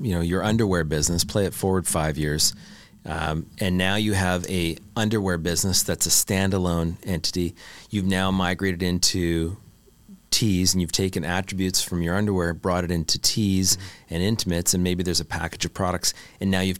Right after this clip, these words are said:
Speaker 1: taken the same approach, and that's a standalone business.
Speaker 2: Mm-hmm.
Speaker 1: Oh, and by the way, you've moved it over into, you know, mid layers, and you've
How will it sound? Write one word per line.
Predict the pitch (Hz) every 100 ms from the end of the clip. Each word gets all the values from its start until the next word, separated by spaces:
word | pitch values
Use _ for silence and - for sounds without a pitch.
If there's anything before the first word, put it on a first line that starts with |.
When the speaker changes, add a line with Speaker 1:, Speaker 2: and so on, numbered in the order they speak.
| 92
Speaker 1:
taken | 90
the | 78
same | - 87
approach, | 78 95 87 -
and | 98
that's | 92 -
a |
standalone | - - 80 78 76
business. | 76 69 123 110 101
Speaker 2:
Mm-hmm. | 95 - - - 107
Speaker 1:
Oh, | 101
and | 80
by | 87
the | 87
way, | 90
you've | 92 85
moved | 92 90
it | 92
over | 90 90
into, | 87 87 - 90 82 82
you | 95
know, | 85 82
mid | 85 101 107
layers, | 92 85 92
and | 92
you've | 87